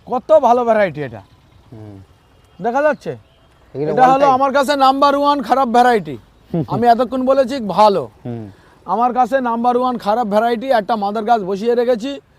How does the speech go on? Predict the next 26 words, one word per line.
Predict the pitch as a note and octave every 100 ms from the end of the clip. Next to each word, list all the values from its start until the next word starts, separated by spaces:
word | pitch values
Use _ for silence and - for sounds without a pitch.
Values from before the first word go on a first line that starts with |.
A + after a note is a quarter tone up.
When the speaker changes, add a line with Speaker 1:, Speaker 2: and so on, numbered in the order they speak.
| _ _ C#3
Speaker 1:
যে | D3 A3+
যত | G3 F#3+
কথাই | G3+ A3 B3+
বলুক, | B3+ C4 D4 C#4 _ _ _ -
এটা | G#3 B3
হলো | C4 C#4+
সেই | A#3 C4
থাই | F#3+ F#3+ A#3
all | A3+ G#3
time | G#3+ G#3
ভ্যারাইটি। | D#3+ D3 A2+ G2+ _ _ -
Speaker 2:
একদম। | A#2+ C#3 E3+ F3 E3 - _ _
Speaker 1:
প্রথম | G#3+ A#3+ C4+ C#4+ D#4 D4+ - _ _ _ _ _ _ _
আমের | E3+ G#3 A#3+ F#3+
জগতে | B3 C4 B3
all | D4 B3 A#3+
time | C4 C4
ভ্যারাইটি | A3+ B3+ C4 C4+
এইটাই | C4 A#3 B3+ A3
আসে। | E3 A#2 G2 - - - - - -
Speaker 2:
প্রচুর | D#3+ F3+
Speaker 1:
মুকুল | G#3+ A3+
Speaker 2:
ফল | -
Speaker 1:
আছে, | D3+
Speaker 2:
হয়। | - - -
Speaker 1:
হ্যাঁ, | F3 G3